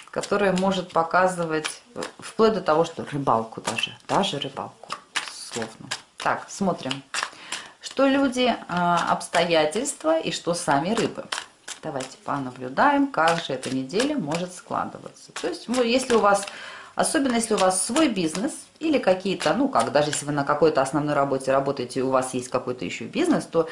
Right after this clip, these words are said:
здесь вот это вот на первый план выходит. Бизнес, денежки, прибыли и так далее.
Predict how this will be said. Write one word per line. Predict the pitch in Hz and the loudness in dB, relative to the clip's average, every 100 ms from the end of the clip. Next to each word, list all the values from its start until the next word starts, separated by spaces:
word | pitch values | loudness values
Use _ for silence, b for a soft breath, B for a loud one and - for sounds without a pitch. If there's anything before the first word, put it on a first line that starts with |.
| B B | B B
здесь | 160 214 330 | -2 0 0
вот | 233 233 | 2 2
это | 269 | 2
вот | 220 208 | 2 2
на | 196 | 2
первый | - 285 269 | 4 4 6
план | 269 196 120 117 | 4 4 4 2
выходит. | 120 - - - - - _ - - - _ - | -6 -12 -14 -14 -20 -20 _ -8 -8 -14 _ -4
Бизнес, | 220 311 269 | 0 2 2
денежки, | 220 170 214 240 240 220 - 214 214 - B B B B - | 0 -2 -2 0 -2 -4 -6 -4 -4 -6 B B B B -8
прибыли | 170 185 214 202 208 196 | -4 0 2 2 2 2
и | 175 | 2
так | 170 170 | 0 -2
далее. | 147 131 - | -2 -2 -4